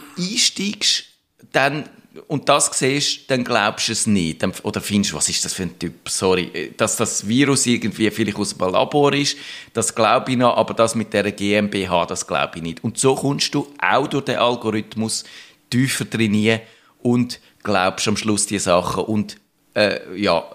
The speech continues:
lebst halt immer mehr in dieser Welt drin. Und das ist ein Problem und da ist YouTube ein Problem und da sind auch die Leute ein Problem, die das bewirtschaften.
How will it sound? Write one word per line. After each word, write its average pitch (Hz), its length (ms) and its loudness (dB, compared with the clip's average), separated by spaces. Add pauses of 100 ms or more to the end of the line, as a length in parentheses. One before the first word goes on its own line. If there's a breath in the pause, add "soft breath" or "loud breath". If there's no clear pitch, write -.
lebst 101 420 0
halt 98 280 -2
immer 117 180 2
mehr 95 260 2
in 101 80 0
dieser 90 300 2
Welt 82 360 0
drin. 82 160 -4
Und - 220 -6
das 131 220 0
ist 147 160 -2
ein - 180 -6
Problem 120 520 2
und - 200 -6
da 110 60 6
ist 107 160 0
YouTube 120 460 0
ein - 140 -6
Problem 117 460 0
und - 180 -4
da 110 60 0
sind 101 220 0
auch 98 100 4
die 98 120 -2
Leute 98 300 0
ein - 120 -10
Problem, 90 480 -2
die - 80 -4
das - 140 -8
bewirtschaften. 107 720 -2